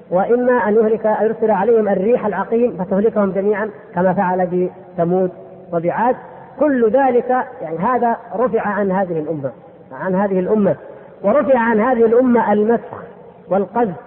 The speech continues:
من السماء أيضًا، هذا مما رفع عن هذه الأمة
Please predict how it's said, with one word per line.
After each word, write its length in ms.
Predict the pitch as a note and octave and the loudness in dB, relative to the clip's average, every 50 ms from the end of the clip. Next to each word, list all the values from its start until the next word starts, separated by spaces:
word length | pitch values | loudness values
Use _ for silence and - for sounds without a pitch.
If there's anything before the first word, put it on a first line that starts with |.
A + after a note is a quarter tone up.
| - - - | -18 -10 -6
من 120 | F3+ F#3+ | -2 -2
السماء 440 | F#3 F3 - F3 F3+ F3+ F#3+ E3+ D3 - - | -2 -4 -2 -2 0 2 2 0 0 -2 -2
أيضًا، 240 | F#3+ F#3+ E3 D3 B2+ - - - - - - - - - | 0 0 0 0 -2 -8 -12 -16 -20 -20 -20 -20 -8 -4
هذا 200 | G#3 A#3+ A#3+ A#3 | 0 0 2 2
مما 320 | A3+ A#3+ B3 A3+ A3 G#3 | 2 0 0 0 0 2
رفع 240 | G3+ A#3 - A3+ A#3 | 2 2 2 0 0
عن 420 | G3+ F3+ F3 E3 - F3 F3+ G3 F3+ | 2 0 -2 -2 -2 -4 -4 -2 -2
هذه 280 | F#3+ A3 G#3+ F#3+ F3+ | 0 0 0 0 -2
الأمة 360 | F3+ E3+ F#3 A3 A3+ A#3 A#3 | -2 -2 -2 -2 0 -2 -2